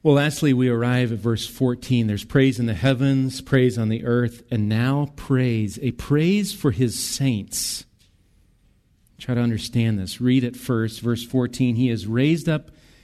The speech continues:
a horn for his people, praise for all his saints, for the people of Israel who are near to him.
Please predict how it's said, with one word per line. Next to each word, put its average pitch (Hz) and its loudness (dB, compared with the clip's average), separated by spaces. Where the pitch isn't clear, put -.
a 131 4
horn 156 0
for 143 0
his 120 0
people, 110 -2
praise 175 2
for 143 0
all 151 0
his 135 0
saints, 117 -2
for - 2
the 135 2
people 170 2
of 143 0
Israel 127 0
who 127 2
are 120 0
near 131 2
to 131 -2
him. 98 -4